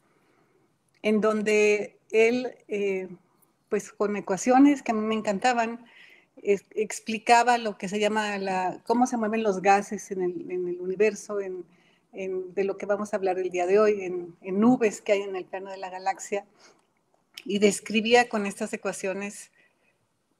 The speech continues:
pues, muchos fenómenos que, que se observaban. Yo no sabía nada de la parte observacional, pero me parecía un mundo así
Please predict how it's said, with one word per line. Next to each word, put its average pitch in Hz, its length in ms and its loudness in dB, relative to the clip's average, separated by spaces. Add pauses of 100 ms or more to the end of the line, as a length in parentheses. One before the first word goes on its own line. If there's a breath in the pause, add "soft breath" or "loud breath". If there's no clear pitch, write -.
pues, 190 220 -6
muchos 220 460 -2
fenómenos 202 680 0
que, 180 320 -10 (420)
que - 100 -8
se - 120 -6
observaban. 240 500 2
Yo 262 100 0
no 285 100 2
sabía 226 300 0
nada 202 460 -8
de 190 240 -2
la 175 180 -4
parte 196 340 -4
observacional, 180 840 -6 (800 loud breath)
pero 262 480 8
me 226 160 -4
parecía 220 720 -2
un 214 140 -12
mundo 220 300 -6
así 202 520 -8